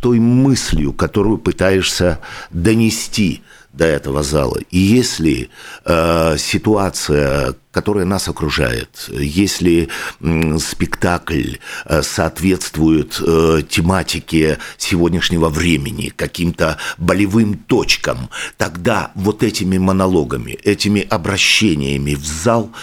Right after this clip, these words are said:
ты понимаешь, что ты... Это, это на, на, на таком, м, эмоциональном уровне ощущается. Э, э, зал, зал слушает тебя до такой степени, как вы говорите, слышно, как муха летит.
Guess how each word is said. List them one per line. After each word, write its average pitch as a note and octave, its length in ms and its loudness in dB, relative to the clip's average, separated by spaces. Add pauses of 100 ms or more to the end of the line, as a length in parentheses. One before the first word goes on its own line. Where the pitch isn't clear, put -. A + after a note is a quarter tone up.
(260)
ты A#2 120 2
понимаешь, G2+ 600 2
что - 240 -2
ты... G2+ 340 0 (220)
Это, C3+ 180 0
это C#3+ 300 0
на, C3 320 2 (180)
на, A#2+ 320 2
на A#2+ 160 2
таком, A#2+ 480 0
м, G#2+ 840 2 (280)
эмоциональном A#2 640 0
уровне B1+ 400 -2
ощущается. - 960 -2 (380)
Э, F#2+ 80 2
э, F2 880 4
зал, G2 500 2
зал G#2+ 560 2
слушает A#2 760 0
тебя E2+ 260 2
до E2+ 100 0
такой F2+ 300 0
степени, B2+ 500 2
как - 320 -4
вы F#2+ 80 2
говорите, F2+ 400 0
слышно, G2 400 -2
как D2 220 -6
муха F2+ 260 -2
летит. E2 380 -2